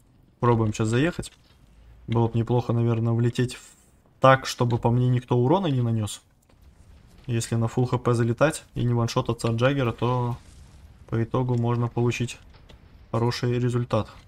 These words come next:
Но такой ситуации на данный период времени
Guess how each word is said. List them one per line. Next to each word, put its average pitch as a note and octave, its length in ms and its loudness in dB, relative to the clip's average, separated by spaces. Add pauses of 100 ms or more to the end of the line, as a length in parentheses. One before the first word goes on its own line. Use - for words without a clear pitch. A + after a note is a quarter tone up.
(760)
Но A#2 260 -2 (800)
такой B2 300 -6
ситуации B2 640 -4
на B2 180 -4
данный B2 260 -2
период B2 340 -4
времени C3 380 -2